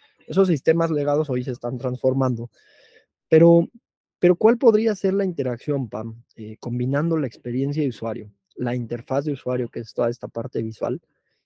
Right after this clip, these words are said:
y las prácticas y la facilidad de uso, por ejemplo, eh, en no solo utilizar el mouse para dar clics, ¿no? Sino también utilizar comandos en el teclado. Eh, en tu experiencia, realmente, ¿cómo se combina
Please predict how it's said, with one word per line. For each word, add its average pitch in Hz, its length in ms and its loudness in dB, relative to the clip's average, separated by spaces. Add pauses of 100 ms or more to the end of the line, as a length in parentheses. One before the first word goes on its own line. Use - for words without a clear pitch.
(240)
y 160 100 6
las 156 240 4
prácticas 151 680 0
y 135 40 -2
la 123 140 0
facilidad 123 680 -2
de 165 140 2
uso, 147 240 -2
por 120 160 -8
ejemplo, 139 500 0 (160)
eh, 123 300 -6
en 139 340 0
no 175 140 6
solo 208 180 4
utilizar 139 380 0
el 147 100 0
mouse 147 260 -2
para 113 200 -6
dar 113 160 -4
clics, 117 240 -14
¿no? 143 160 -8
Sino 123 180 -6
también 131 300 -2
utilizar 127 500 -6
comandos 127 600 0
en 104 80 -12
el 95 100 -12
teclado. 98 360 -8 (800)
Eh, 147 160 2
en 143 160 2
tu 156 80 6
experiencia, 190 580 4
realmente, 175 460 4
¿cómo 196 340 2
se 147 160 -6
combina 135 680 -2